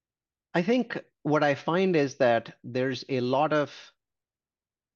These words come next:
you know, we, you can come to a three-day class and learn how to buy a two hundred unit property. Um,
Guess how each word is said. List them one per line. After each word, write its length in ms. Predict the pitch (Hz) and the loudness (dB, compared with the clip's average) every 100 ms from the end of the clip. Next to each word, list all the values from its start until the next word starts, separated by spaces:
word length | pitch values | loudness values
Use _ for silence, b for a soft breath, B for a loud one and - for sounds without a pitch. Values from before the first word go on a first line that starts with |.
| _ | _
you 120 | 143 135 | -6 -2
know, 340 | 131 123 120 | -2 -2 -6
we, 180 | 123 151 | -4 -2
you 240 | 156 147 | 0 -2
can 160 | 180 175 | -2 -4
come 200 | 165 160 | -4 -6
to 100 | 160 | -6
a 40 | |
three-day 420 | 127 - 147 143 131 | -8 -6 -4 -2 -4
class 560 | - 120 - - - _ _ _ | -4 -4 -4 -10 -20 _ _ _
and 260 | 131 127 127 | -8 -2 0
learn 240 | 135 135 | 0 0
how 140 | 127 123 | -2 -2
to 80 | |
buy 300 | 110 107 110 110 | -2 0 0 -2
a 80 | 104 | -6
two 240 | - 131 120 | -10 -10 -8
hundred 260 | 110 107 | -6 -6
unit 260 | 107 104 - | -6 -6 -6
property. 520 | 98 92 101 - 123 _ _ _ _ _ _ - | -4 -4 -6 -12 -14 _ _ _ _ _ _ -2
Um, 420 | 117 107 104 - | 2 2 0 -4